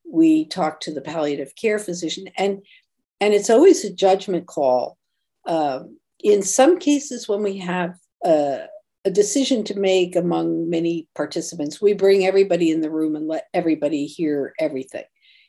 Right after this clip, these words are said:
In other situations, we pull pieces of information for our own sake and then pull the stakeholders together. So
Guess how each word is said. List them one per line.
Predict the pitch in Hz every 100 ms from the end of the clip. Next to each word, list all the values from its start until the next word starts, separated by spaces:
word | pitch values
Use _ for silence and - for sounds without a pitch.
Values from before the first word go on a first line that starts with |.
| _
In | - 190 175
other | 214 240 240
situations, | - 226 214 196 185 185 180 175 175 - 196
we | 190 180
pull | 180 - 226 196 196 _ _ _ _
pieces | - 262 - 190 190
of | 185
information | 180 180 175 180 185 185 170 160 170 _ _ _
for | 190 170
our | 170 -
own | 196 196 214 208
sake | - 151 127 - _ -
and | 185 180
then | 196 208 208 202
pull | 190 180 175
the | 165
stakeholders | - - 175 175 190 175 143 139
together. | - 135 131 - - _ _ _ _
So | - 196 185 185 175 175